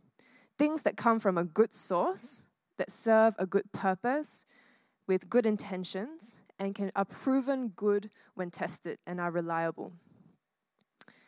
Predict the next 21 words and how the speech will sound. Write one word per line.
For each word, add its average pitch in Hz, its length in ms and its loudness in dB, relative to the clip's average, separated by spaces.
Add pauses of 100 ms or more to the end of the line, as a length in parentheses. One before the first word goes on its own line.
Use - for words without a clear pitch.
(260)
Things 330 260 -2
like 196 280 4
maybe 214 320 0
a - 100 -4
charity 190 680 0
that 180 100 -6
uses 202 340 2
money 175 320 -4
for 165 140 -6
the 170 80 -2
right 165 220 -4
reasons, 160 560 -6 (240)
or 185 100 4
dog 220 320 6
breeders 175 480 -2
who 185 500 -2
don't 208 240 2
take 214 140 -4
advantage 185 540 -4
of 151 100 -12
dogs, - 480 -8